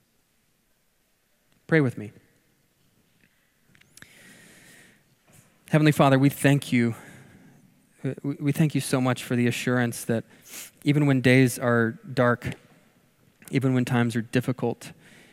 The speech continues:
you are protecting us. You are providing for us.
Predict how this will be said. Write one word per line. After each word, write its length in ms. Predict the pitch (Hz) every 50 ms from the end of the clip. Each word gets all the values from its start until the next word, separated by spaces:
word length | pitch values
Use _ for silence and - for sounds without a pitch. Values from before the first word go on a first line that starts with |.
| _ _ _ _ _ _ _ _ _ - - -
you 580 | 123 117 120 127 147 147 147 135 120 117 110 - - - _ _ _ _ _ _ _ _ _ _ _ _ _ _ _ _ _ _ _ _ _ -
are 100 | 120 117
protecting 480 | - - 123 139 127 - - 123 110
us. 340 | 104 113 - - - - - _
You 400 | - 117 123 139 139 143 143 135
are 140 | 123 123 123
providing 540 | - - 123 110 110 107 110 107 110 110 104
for 260 | - - 117 - -
us. 220 | - - - -